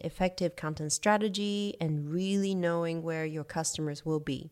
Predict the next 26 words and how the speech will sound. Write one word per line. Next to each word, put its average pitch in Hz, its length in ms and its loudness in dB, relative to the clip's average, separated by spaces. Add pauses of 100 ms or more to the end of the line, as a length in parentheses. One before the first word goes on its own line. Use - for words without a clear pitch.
Will 170 120 -2
they 160 220 4
be 151 140 -4
using 143 500 -4
Google 254 480 8
or 156 140 4
Facebook 220 540 0
to 170 100 -8
find 190 260 0
your 165 160 -4
offers? 247 500 0 (140)
And 233 240 6
because 202 340 4
it's 170 220 -2
easier 185 380 2
to 160 260 -2
speak - 640 0
the 160 80 -2
questions 208 500 4
rather 180 260 6
than 160 200 0
typing 180 460 2
them, 233 260 0 (160)
people 208 360 4
may 180 260 6
be 170 360 -4